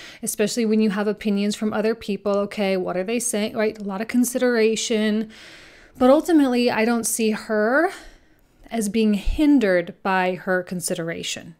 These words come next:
You know, like, when she's reversed, we call it wishy-washy, we call it indecisive, we call it unable to make a decision, maybe even,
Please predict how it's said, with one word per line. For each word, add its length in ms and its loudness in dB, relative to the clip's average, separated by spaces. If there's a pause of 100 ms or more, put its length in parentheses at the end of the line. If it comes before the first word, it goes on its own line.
(140)
You 100 -4
know, 160 0
like, 180 -2
when 120 -4
she's 220 -6
reversed, 680 -2 (640)
we 80 -4
call 240 -2
it 80 -4
wishy-washy, 880 2
we 140 -4
call 260 -2
it 120 -4
indecisive, 1160 0
we 120 -4
call 380 0
it 180 0
unable 480 0
to 120 -4
make 220 2
a 40 2
decision, 520 -2
maybe 220 0
even, 480 0